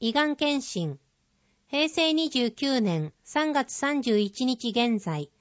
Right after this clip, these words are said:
三十五歳以上の方。ただし、次の方はご遠慮ください。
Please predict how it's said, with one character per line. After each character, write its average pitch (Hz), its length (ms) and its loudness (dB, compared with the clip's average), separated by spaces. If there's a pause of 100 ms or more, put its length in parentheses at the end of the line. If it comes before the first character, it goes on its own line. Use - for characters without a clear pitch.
(160)
三 294 300 0
十 208 180 2
五 180 160 0
歳 254 280 0
以 247 160 -4
上 226 200 2
の 160 140 0
方。 147 360 -10 (1120)
た 302 120 0
だ 277 140 2
し、 208 280 -4 (280)
次 285 240 0
の 330 100 2
方 233 260 0
は 196 120 2
ご 170 180 2
遠 214 160 4
慮 208 140 2
く 220 100 -6
だ 196 140 0
さ 185 180 -4
い。 147 120 -8